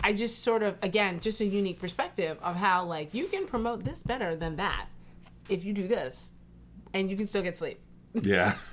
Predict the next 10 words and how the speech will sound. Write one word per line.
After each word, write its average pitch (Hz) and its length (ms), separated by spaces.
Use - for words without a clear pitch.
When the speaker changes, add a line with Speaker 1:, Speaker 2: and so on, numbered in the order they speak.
Speaker 2:
<laughs> - 280
Which 123 240
is, 110 280
which 147 200
is 139 100
key. 131 420
Speaker 1:
Right. 262 300
Speaker 2:
Which 131 160
is 127 120
key. 101 320